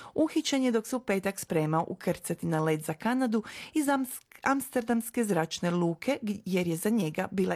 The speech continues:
izdana potjernica australske savezne policije.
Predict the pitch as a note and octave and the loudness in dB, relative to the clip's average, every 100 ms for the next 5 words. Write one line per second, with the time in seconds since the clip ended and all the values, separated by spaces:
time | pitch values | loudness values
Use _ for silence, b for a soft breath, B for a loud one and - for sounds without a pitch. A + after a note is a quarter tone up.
0 | - F#3 E3+ D#3+ D#3 G3+ B3 C4+ B3+ B3+ | -2 -2 0 0 0 -2 0 0 0 0
1 | - A#3 B B B - C#4 C#4 - B3+ | 0 -2 B B B 2 2 2 -2 -2
2 | B3 - C4 - D3+ D#3+ E3 D#3+ F3 F3 | -2 0 -2 0 0 0 -2 -4 -2 0
3 | F3 - D#3+ | -2 -2 -2